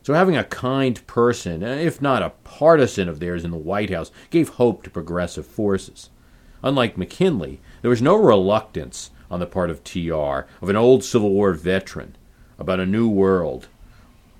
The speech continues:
with America as its leader. So Teddy Roosevelt is an example of cometh the man, cometh the hour. He really defined his time.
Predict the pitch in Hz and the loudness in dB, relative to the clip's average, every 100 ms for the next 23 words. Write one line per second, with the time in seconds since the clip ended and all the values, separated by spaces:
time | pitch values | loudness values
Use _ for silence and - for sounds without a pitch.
0 | - _ - - 85 87 85 98 101 95 | -20 _ -20 -10 -8 -6 -2 0 2 0
1 | 87 73 78 76 76 80 80 95 80 50 | -4 -6 -8 -10 -10 -6 -2 -2 -2 -10
2 | - _ _ - - 107 127 196 180 147 | -18 _ _ -20 -10 -6 4 8 8 6
3 | 123 117 107 98 110 92 92 82 82 107 | 4 0 -2 -4 -8 -4 -4 -6 -4 -2
4 | 113 92 82 80 - - 127 139 - 98 | -2 -2 -6 -8 -12 -6 -2 -2 -2 -4
5 | 95 98 98 95 - - _ - 101 95 | -4 -4 -4 -6 -10 -20 _ -6 -4 -4
6 | - 82 85 85 85 85 90 117 110 90 | -6 -6 -6 -4 -6 -8 -2 0 0 -2
7 | 90 - 95 92 90 85 - - - 95 | -6 -6 -6 -4 -6 -10 -16 -20 -14 -8
8 | 92 - - 151 143 82 | -8 -10 -10 -8 -6 -8